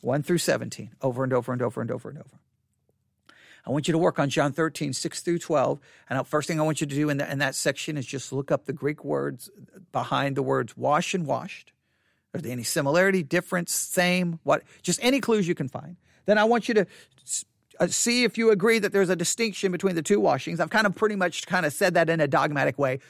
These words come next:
but still look at it and see if you agree. And then I want you to try to explain what the two, the two washings are. What's the washing of the feet represent versus the washing of the body? What, what's the distinction here? What, what would you connect it to? How would you draw that conclusion?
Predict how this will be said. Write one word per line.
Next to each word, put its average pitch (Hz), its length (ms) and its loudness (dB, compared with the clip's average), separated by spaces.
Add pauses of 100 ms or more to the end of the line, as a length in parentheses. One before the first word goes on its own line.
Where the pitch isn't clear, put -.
(100)
but 180 140 -2
still 254 280 6
look 220 180 4
at 185 140 6
it 160 40 4
and - 100 -2
see 196 140 2
if 156 160 0
you 180 120 4
agree. - 380 -8 (800)
And 190 160 2
then 240 140 4
I 233 80 4
want 226 200 0
you 214 60 4
to 190 80 -2
try 202 160 4
to 196 120 4
explain 202 480 2
what 208 200 2
the 214 80 0
two, 202 280 -4 (360)
the 175 100 4
two 233 140 2
washings 208 440 2
are. 247 380 -2 (220)
What's 220 200 4
the 262 80 4
washing 233 360 4
of 208 80 4
the 175 80 2
feet 220 280 0
represent 170 500 2
versus 165 280 -2
the 175 80 -4
washing 175 340 0
of 151 100 0
the 147 80 -2
body? 165 400 -2 (500)
What, 196 140 2 (260)
what's 208 300 2
the 240 100 6
distinction 196 600 0
here? - 260 -10 (260)
What, - 220 2 (140)
what 226 160 6
would 220 120 4
you 220 80 2
connect 208 380 2
it - 60 -10
to? - 120 -4 (160)
How 233 200 6
would 247 140 4
you 240 120 4
draw 220 260 6
that 208 180 2
conclusion? 190 600 2